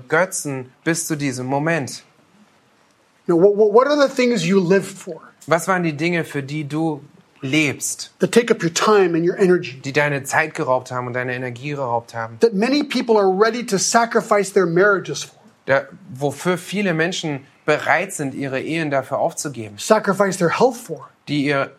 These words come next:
Speaker 1: ihre Gesundheit dafür aufgeben.
Speaker 2: I mean, in the old days, they would sacrifice, you know, their children to Moloch.
Speaker 1: Nun, in, früher waren sie bereit, ihre Kinder zu Moloch aufzugeben.
Speaker 2: Well, today we sacrifice our children through abortion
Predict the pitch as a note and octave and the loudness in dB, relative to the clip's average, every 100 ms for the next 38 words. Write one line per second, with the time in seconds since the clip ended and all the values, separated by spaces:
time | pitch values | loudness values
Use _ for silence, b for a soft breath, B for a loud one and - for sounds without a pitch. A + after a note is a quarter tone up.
0 | _ - - - - D#3 C#3+ C3+ A#2 E3 | _ -20 -20 -8 -2 0 0 -2 -2 -2
1 | G3+ D3+ B2 A#2 A#2+ A#2 - A#2+ A2 G#2+ | -2 -2 -2 -2 -4 -4 -8 -12 -6 2
2 | G3+ G#3 A3+ C#4 A3+ F#3 G3 F#3+ G#3+ G#3+ | 4 6 4 6 4 4 4 4 4 2
3 | G#3+ - G3+ F#3+ - - G3+ F#3+ F#3 F#3+ | 2 2 2 2 0 -2 4 4 4 2
4 | F#3 - C#4 E3+ C3+ C3+ F#3 F3 D#3+ D3+ | 2 4 4 4 0 0 4 4 4 0
5 | C#3+ B2 _ - A#3 D3 D3+ - _ - | -4 -10 _ 0 2 0 -6 -14 _ -20
6 | - - C#3 D3+ C#3+ C3 C3 - - G3 | -20 -10 -4 -2 -2 -4 -10 -16 -8 -4
7 | A#3+ G3 C#3+ B2 - _ _ - C#3+ D#3 | 2 2 2 -4 -12 _ _ 0 2 2
8 | C#3+ C3 A#2+ C#3+ D3+ D3 C3 B2+ A#2 b | -2 -2 2 2 0 -4 -2 -2 -4 b
9 | b b _ _ _ - E3+ G3 F#3+ C#3 | b b _ _ _ -4 -2 0 0 0
10 | C3+ - C3+ C3 B2+ - _ C3 C#3 G3 | -4 -6 -6 -6 -8 -12 _ -4 0 2
11 | G3+ B2+ - C#3 F3+ - C#3 A#2+ A2+ A2+ | 2 0 0 -2 -2 -8 -8 -8 -2 0
12 | G#3 G#3 C4 C#4+ A3 A3 A3+ - A3 G#3+ | 2 4 4 4 2 2 0 2 0 2
13 | F#3+ A3 G3+ G3+ - C4 A3+ G#3 G#3+ F#3+ | 2 2 2 2 2 2 4 2 4 2
14 | C3+ F3 C4 - E3 | 4 4 4 2 0